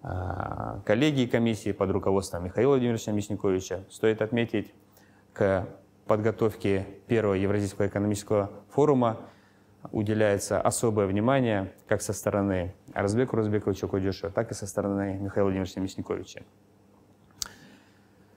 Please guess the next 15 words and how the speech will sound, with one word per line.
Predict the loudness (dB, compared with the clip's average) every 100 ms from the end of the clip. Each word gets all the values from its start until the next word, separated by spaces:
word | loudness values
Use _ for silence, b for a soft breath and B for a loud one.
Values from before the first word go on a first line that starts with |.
| B B -8
Все | 0 2
заинтересованные | 4 2 2 2 2 2 2
подходят | 0 2 2 2
весьма | 0 2
ответственно, | 2 4 2 2 2 4 2 -2 -12
и | -4 -2
буквально | 0 2 2 2
завтра | 2 2 2 -2
состоится, | -2 -4 0 0 0 0 -2 -2 -6 -10
а, | -6 -4 -2
заседание | -4 -2 0 2 2
оргкомитета, | 2 0 2 2 4 4 2 0
на | 0
котором | 0 2 0 2
планируется | 2 2 2 0 -2 -6 -8